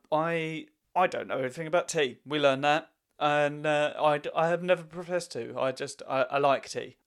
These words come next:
and, uh, until this podcast, I've really only drunk largely normal tea. So, not this specific podcast, like, until I started the Comedian's Tea Party in general. So, he asked some questions, I don't know the answers. It happens, it's a learning curve.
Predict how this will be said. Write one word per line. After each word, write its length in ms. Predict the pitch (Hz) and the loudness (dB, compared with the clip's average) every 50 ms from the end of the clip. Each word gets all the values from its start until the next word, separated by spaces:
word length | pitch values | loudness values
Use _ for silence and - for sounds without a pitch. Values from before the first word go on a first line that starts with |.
| _ - | _ -6
and, 440 | 131 123 117 117 117 117 113 107 - - | -4 -4 -4 -6 -8 -10 -12 -14 -12 -10
uh, 120 | 123 120 - | -8 -8 -8
until 380 | - 131 120 - - 147 143 131 | -8 -10 -12 -10 -6 -6 -6 -4
this 160 | 120 127 123 | -6 -8 -8
podcast, 560 | - - 143 127 127 - 131 127 123 - - | -10 -10 -10 -10 -8 -8 -8 -8 -8 -8 -10
I've 140 | 139 123 135 | -12 -8 -6
really 300 | 139 139 135 120 120 120 | -4 -2 -2 -2 -4 -6
only 300 | 113 113 120 117 117 - _ _ _ _ _ _ - | -8 -8 -10 -12 -14 -16 _ _ _ _ _ _ -8
drunk 360 | - 135 123 123 _ _ _ _ _ _ _ - | -6 -6 -6 -6 _ _ _ _ _ _ _ -10
largely 560 | 127 131 131 127 113 - - 123 117 - - _ _ _ _ | -4 0 0 0 0 -2 -8 -12 -12 -12 -14 _ _ _ _
normal 380 | - 131 135 123 117 120 123 120 | -10 -8 -8 -8 -8 -10 -12 -12
tea. 360 | - - 127 117 - 131 _ _ _ _ _ _ _ - | -10 -8 -8 -8 -8 -10 _ _ _ _ _ _ _ -12
So, 320 | - - 131 120 120 113 - _ _ _ _ - | -6 -4 -4 -4 -4 -6 -10 _ _ _ _ 0
not 160 | 170 185 175 | 0 0 2
this 140 | 151 151 147 | 0 -2 -4
specific 500 | - - 151 - - 151 - 139 - - | -6 -8 -6 -6 -6 -6 -8 -10 -12 -8
podcast, 440 | - 139 127 - - 131 120 120 - | -6 -6 -6 -6 -8 -10 -10 -8 -8
like, 160 | 131 123 - | -10 -10 -10
until 200 | 123 - 147 135 | -10 -8 -4 -4
I 60 | 127 | -4
started 400 | 123 - - 139 123 - 123 117 - _ - - _ _ | -4 -2 0 0 0 -2 -6 -10 -16 _ -20 -20 _ _
the 80 | - 147 | -8 -6
Comedian's 400 | - 139 131 120 120 127 120 - | -6 -4 -6 -4 -4 -6 -8 -6
Tea 140 | - 131 117 | -6 -6 -4
Party 320 | - 127 120 - - 127 | -2 -2 -2 -4 -6 -12
in 220 | 131 - 135 131 | -10 -10 -8 -6
general. 360 | 117 - 127 120 113 117 123 - | -4 -4 -4 -4 -4 -8 -12 -12
So, 540 | - - - - 156 139 135 135 135 135 131 127 - _ _ _ _ _ _ _ | -10 -8 -6 -2 0 2 2 2 2 0 -4 -6 -10 _ _ _ _ _ _ _
he 160 | _ - 175 175 | _ 2 4 4
asked 160 | 165 165 - | 4 4 0
some 80 | 165 | -4
questions, 400 | 160 - 202 190 - - 220 214 - - - 185 | 0 0 0 0 0 -4 -10 -10 -10 -2 0 2
I 40 | |
don't 200 | 175 156 151 151 | 2 4 2 2
know 100 | 156 160 | 2 0
the 120 | 151 165 165 | 0 2 0
answers. 420 | 160 151 135 - - 127 123 - _ _ _ _ _ _ _ _ _ _ _ - | 0 -2 -2 -6 -10 -10 -12 -14 _ _ _ _ _ _ _ _ _ _ _ 4
It 140 | 170 170 170 | 6 6 6
happens, 540 | 175 190 202 185 - 143 135 131 131 - - _ _ _ _ | 8 6 6 4 4 0 -6 -6 -8 -12 -16 _ _ _ _
it's 160 | - 156 135 | -10 -4 0
a 80 | 170 170 | 0 4
learning 360 | 170 170 156 143 127 120 113 | 6 6 6 6 4 0 -4
curve. 360 | - 135 123 127 - - | -4 -2 -2 -2 -4 -8